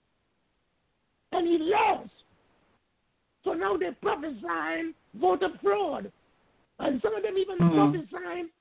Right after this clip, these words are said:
Speaker 1: that Biden be killed. And that Kamala
Speaker 2: Oh, my
Speaker 1: Harris
Speaker 2: God.
Speaker 1: and, and these preachers are prophesying and saying that Kamala Harris,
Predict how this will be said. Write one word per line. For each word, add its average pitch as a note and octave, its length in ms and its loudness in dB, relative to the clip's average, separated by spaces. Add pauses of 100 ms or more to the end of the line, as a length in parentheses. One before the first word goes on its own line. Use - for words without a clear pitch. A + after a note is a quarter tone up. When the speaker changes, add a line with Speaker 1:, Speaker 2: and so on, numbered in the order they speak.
(540)
Speaker 1:
that B3 320 -4
Biden F#4+ 440 0
be F4 160 0 (120)
killed. F4+ 400 -2 (960)
And E4+ 160 -4
that E4 140 -6 (160)
Kamala E4+ 280 -2
Speaker 2:
Oh, A3+ 180 12
my C4+ 140 12
Speaker 1:
Harris C#4+ 160 10
Speaker 2:
God. D#3+ 520 0 (260)
Speaker 1:
and, E4 260 -2 (560)
and F4 200 2
these G4+ 240 4 (160)
preachers G#4 420 0
are D4 200 -6
prophesying F#4 840 -2 (420)
and E4 320 -2
saying G4+ 340 2
that D#4 240 -6
Kamala G4 460 -2
Harris, F#4 320 0